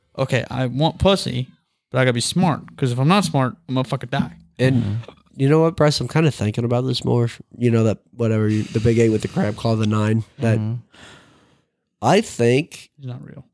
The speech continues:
Speaker 2: No, I think I actually may have had photos of him last year because I had a deer last year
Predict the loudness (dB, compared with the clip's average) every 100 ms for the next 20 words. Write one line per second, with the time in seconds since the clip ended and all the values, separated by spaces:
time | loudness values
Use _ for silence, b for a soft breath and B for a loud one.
0 | -4 0 2 2 -2 -6 _ -2 0 2
1 | 0 2 2 2 2 2 2 2 0 0
2 | 0 0 -2 -2 0 2 0 -2 -2 0
3 | -2 -2 0 2 0 0 0 0 -2 -2
4 | 0 -2 -2 b b b -8 -2 0 2
5 | 2 2 2 2 0 0 0 2 2 0
6 | -2 -2 -2 -4